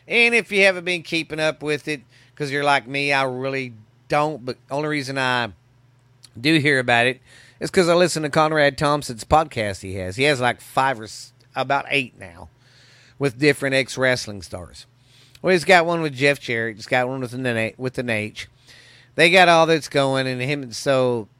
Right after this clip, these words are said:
his match is gonna be with his son-in-law Andrade, with,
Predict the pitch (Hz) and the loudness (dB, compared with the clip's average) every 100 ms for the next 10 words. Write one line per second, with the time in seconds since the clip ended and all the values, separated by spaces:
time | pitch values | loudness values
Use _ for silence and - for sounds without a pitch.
0 | _ 135 147 139 170 196 - 127 151 143 | _ -6 -4 4 4 4 0 -6 -6 -4
1 | 143 139 135 120 147 - 170 165 143 139 | -2 -2 0 0 -4 -2 -4 0 0 0
2 | 135 127 127 151 165 120 107 - _ _ | 0 -2 0 2 2 0 -4 -14 _ _
3 | _ _ _ _ _ - - 131 127 - | _ _ _ _ _ -18 -4 -2 -2 -6